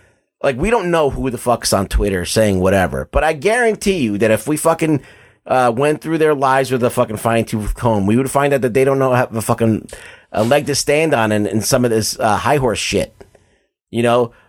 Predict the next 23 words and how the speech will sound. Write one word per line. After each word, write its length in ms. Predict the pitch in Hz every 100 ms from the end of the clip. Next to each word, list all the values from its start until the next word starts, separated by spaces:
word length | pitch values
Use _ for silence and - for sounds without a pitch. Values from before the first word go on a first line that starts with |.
| -
everybody 540 | 160 190 185 185 180
acts 200 | 151 156
like 120 | 156
that 160 | 139 -
they're 220 | 143 143
fucking 340 | 147 139 131
righteous 400 | 120 131 131 131
and 120 | 123 107
perfect 420 | 123 120 113 110
and 280 | 104 101 85
they 140 | 113
never 220 | 123 110
did 160 | 104 107
anything 380 | 107 98 82 101
wrong, 500 | 143 156 151 143 131 - - -
and 160 | 98 127
everybody 320 | 139 131 127
else 200 | 127 123
is 100 | 98
an 80 | 104
asshole, 540 | 131 147 143 147 143
and, 160 | 127 104
oh, 360 | 101 107 85